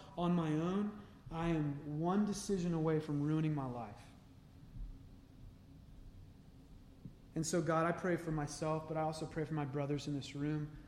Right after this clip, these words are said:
that you would do a work in our hearts, that you'd convict us of our sins. A great theologian said that Christianity quits being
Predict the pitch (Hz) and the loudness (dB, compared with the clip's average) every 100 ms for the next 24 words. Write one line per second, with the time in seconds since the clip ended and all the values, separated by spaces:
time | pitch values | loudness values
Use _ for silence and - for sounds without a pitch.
0 | - 147 143 156 170 165 143 143 151 135 | -10 -8 -4 -2 0 0 0 0 0 0
1 | 147 143 151 139 131 147 143 139 - - | -2 -4 -4 -4 -6 -6 -4 -6 -8 -8
2 | - - - - - - - - - - | -10 -12 -18 -18 -18 -18 -20 -20 -20 -14
3 | - - - - - - - 160 175 175 | -12 -12 -14 -18 -20 -14 -2 2 2 2
4 | 175 156 165 165 160 156 147 135 - 151 | 0 2 2 0 -2 -2 -4 -4 -4 -4
5 | 135 131 - - - - - - - - | -4 -6 -10 -14 -16 -18 -18 -20 -12 -8
6 | - - - - 151 143 196 202 - 202 | -8 -10 -16 -10 -6 2 4 2 0 2
7 | 180 180 175 175 - 175 165 165 - - | 4 4 2 -2 -2 -2 -2 -4 -8 -8
8 | 269 - - 208 - 190 175 175 170 165 | -8 -4 -2 -2 -2 -2 0 2 2 0
9 | - 202 196 - 180 175 | 4 4 4 0 0 0